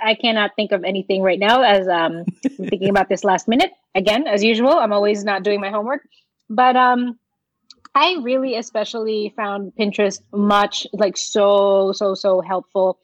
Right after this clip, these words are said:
If you know how to search for certain keywords, um, uh,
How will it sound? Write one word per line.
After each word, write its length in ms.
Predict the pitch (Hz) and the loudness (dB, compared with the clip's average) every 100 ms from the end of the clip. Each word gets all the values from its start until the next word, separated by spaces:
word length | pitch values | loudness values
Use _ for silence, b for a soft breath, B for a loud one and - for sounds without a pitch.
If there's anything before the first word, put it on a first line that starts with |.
| _ - | _ -4
If 160 | 233 | 0
you 60 | 269 | 2
know 120 | 294 | 4
how 100 | 349 | 2
to 80 | 302 | 2
search 480 | - 208 208 - - _ | -2 -4 -4 -10 -16 _
for 340 | 220 202 190 - | -2 0 0 -4
certain 280 | - 190 190 | -6 -6 -6
keywords, 600 | - 202 220 226 220 - _ _ _ _ - | -2 2 2 2 0 -10 _ _ _ _ 0
um, 460 | 214 208 190 190 185 _ _ _ _ _ _ 220 220 208 - - | 2 2 0 -10 -18 _ _ _ _ _ _ -14 -14 -16 -20 -16
uh, 120 | 233 | -16